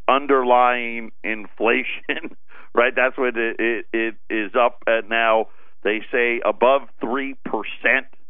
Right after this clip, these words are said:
and they're correlating the rise of inflation with the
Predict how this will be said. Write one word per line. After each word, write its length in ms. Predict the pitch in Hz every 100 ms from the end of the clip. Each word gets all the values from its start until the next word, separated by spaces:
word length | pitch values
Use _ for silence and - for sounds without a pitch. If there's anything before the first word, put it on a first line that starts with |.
| - - - - - -
and 160 | 110
they're 140 | 113 107
correlating 1080 | - 139 139 139 135 131 135 131 127 123 117 - - -
the 100 | 104
rise 600 | 104 113 131 131 139 117
of 180 | 127 110
inflation 920 | 107 98 - 123 139 - 131 131 131 - - - - -
with 200 | 120 104
the 120 | 104